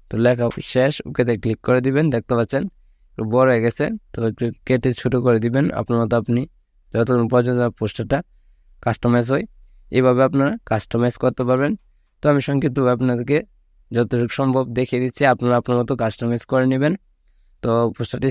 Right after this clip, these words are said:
সেভ করার জন্য উপরে দেখতে পাচ্ছেন মেমোরিতে আইকন, মেমোরিতে আইকনে ক্লিক করবেন, সেভ এজ ইমেজে ক্লিক করে দিবেন,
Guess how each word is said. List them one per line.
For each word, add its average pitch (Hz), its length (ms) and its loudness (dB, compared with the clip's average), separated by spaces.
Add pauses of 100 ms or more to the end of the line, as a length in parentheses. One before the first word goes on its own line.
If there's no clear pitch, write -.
সেভ 120 180 -2
করার 135 160 0
জন্য 131 140 0
উপরে 120 160 -2
দেখতে 123 180 -4
পাচ্ছেন 120 260 -4
মেমোরিতে 123 340 2
আইকন, 127 280 0
মেমোরিতে 120 300 -2
আইকনে 120 300 -2
ক্লিক 117 260 -2
করবেন, 127 240 2 (100)
সেভ 117 160 -2 (100)
এজ 117 160 -4
ইমেজে 123 280 0 (120)
ক্লিক 113 200 -6 (100)
করে 127 240 4
দিবেন, 135 220 0